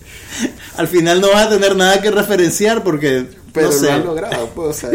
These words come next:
Speaker 2: yo creo que haga-, en algún momento van a destruir el género de acción. Es más, si no hubiera sido por Furious seven, yo
Speaker 1: Ujú.
Speaker 2: creo que el género de acción ahorita estaría listo y servido.
Speaker 1: Ok, pregunta técnica.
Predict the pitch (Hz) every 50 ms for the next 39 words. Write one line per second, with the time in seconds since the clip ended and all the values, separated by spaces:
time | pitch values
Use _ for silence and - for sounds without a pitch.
0 | 427 139 139 175 - 208 202 208 180 208 202 202 208 202 - - - 190 170 165
1 | 156 151 151 180 208 214 190 185 196 202 202 175 165 165 170 160 - - 160 147
2 | 147 147 151 151 135 127 143 135 131 139 139 147 139 131 107 98 - - - 117
3 | 117 123 120 - 147 156 160 156 160 156 147 151 - - - - - - - -
4 | 123 135 156 202 208 196 196 196 190 180 143 - - 120 107 - - 151 156 156
5 | 170 156 - - - 95 95 98 107 139 156 - - - - - - - - -
6 | - 117 117 110 113 143 - 143 147 156 147 147 151 143 143 156 151 151 147 139
7 | 120 123 - - 139 135 135 135 123 123 120 127 135 131 - 127 120 120 127 131
8 | 127 - - - - - - - - - - - - 127 131 123 - 139 127 -
9 | 127 113 95 98 101 107 110 107 120 139 120 - 127 123 131 135 123 151 139 -
10 | 123 123 120 110 104 98 95 85 85